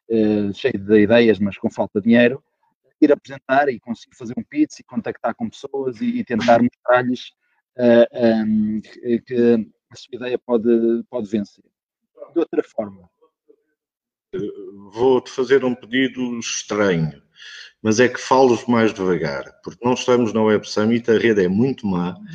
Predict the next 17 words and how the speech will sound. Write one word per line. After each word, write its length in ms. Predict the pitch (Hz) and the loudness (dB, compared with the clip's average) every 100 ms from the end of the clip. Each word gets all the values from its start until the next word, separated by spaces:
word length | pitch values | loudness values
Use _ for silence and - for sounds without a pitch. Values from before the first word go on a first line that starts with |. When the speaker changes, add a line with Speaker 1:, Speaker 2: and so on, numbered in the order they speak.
| 165 214 214 208 - | 0 4 4 4 4
Speaker 2:
Tu 100 | 131 | 4
está-, 460 | - 156 151 - 135 | 6 6 4 4 2
estás 300 | 139 139 127 | 2 2 2
a 80 | 123 | 2
falar 760 | - 120 117 117 113 98 92 82 | 0 2 4 4 2 2 0 -4
depressa 800 | - 113 117 123 120 135 131 135 | -6 2 4 4 2 2 2 0
e 200 | 113 113 | -2 0
a 160 | 113 110 | 2 2
rede 300 | 117 131 131 | 2 0 -2
tem 220 | 131 135 | -2 -2
dificuldade 640 | 120 - 117 110 113 113 120 | -4 -8 -12 -6 -4 -2 -2
em 160 | 117 | -2
acompanhar 500 | 110 110 104 107 107 107 | -4 -8 -8 -6 -4 -6
aquilo 240 | 107 107 | -6 -10
que 60 | - | -8
tu 140 | 110 | -8
dizes, 360 | 113 123 120 | -6 -6 -8